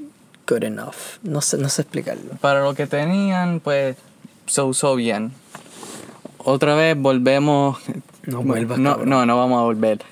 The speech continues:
Speaker 2: Estamos entrando en un punto nuevo que acabo de concluir. Iron Man es una película que todo el mundo se acuerda y que
Speaker 1: Ujú.
Speaker 2: todo el mundo la pasa bien, pero cuando uno piensa de los personajes y de los detalles, como que, "¿Por qué a mí me gusta esta película?"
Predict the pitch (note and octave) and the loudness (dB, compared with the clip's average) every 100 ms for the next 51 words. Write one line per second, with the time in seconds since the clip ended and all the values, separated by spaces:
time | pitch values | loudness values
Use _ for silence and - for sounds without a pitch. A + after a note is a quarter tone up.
0 | - B2 C3 B2+ C3+ C#3+ C#3 C#3 C3 C#3 | -4 0 2 2 2 0 0 0 0 -2
1 | C3 C3+ C#3 C3+ C3+ B2 A#2+ B2 C3 B2+ | 0 2 2 2 2 0 2 2 2 2
2 | B2 B2+ C#3 C#3+ C3+ - - D3 E3+ C#3 | 0 0 0 0 2 0 0 0 2 4
3 | C3 B2 A#2+ C3+ - - - - C3 C3+ | 4 4 2 0 -8 -20 -20 -4 2 4
4 | F3 E3+ F3 F3 D#3+ D#3 D3 C#3+ B2+ - | 4 4 4 2 4 4 4 2 2 2
5 | D3 F3+ F3+ F3+ F3+ F3+ E3+ D#3+ D3 D3 | 4 4 4 4 4 4 2 2 2 2
6 | D3+ D3 C#3+ C#3+ C#3 - - - - F3+ | 2 2 2 2 0 -4 -18 -20 -8 -2
7 | C#3 C3 C#3+ D#3+ E3+ E3 D#3+ D#3+ D#3+ D#3 | 2 2 4 4 4 4 4 2 2 2
8 | D#3 D3+ D3 C#3+ - - _ _ _ - | 2 2 0 -4 -16 -20 _ _ _ -20
9 | _ _ C3+ B2+ B2+ B2+ B2 A#2+ A#2 D#3 | _ _ 2 4 4 4 4 4 4 4
10 | D#3 D3 D3+ E3 D3 C#3+ - C#3+ D#3 C#3 | 4 2 2 4 4 4 2 2 4 4
11 | C#3+ D3+ C#3+ C#3+ D3 D#3+ C#3+ C3+ C3+ C3+ | 4 4 4 2 4 4 2 2 2 4
12 | B2 A#2 - - D#3 A#3 C#4+ A3 C#3 C3+ | 2 0 -6 -4 0 2 4 4 4 2
13 | C3 C#3 B2+ B2 B2+ B2 C#3+ | 2 2 4 2 2 2 0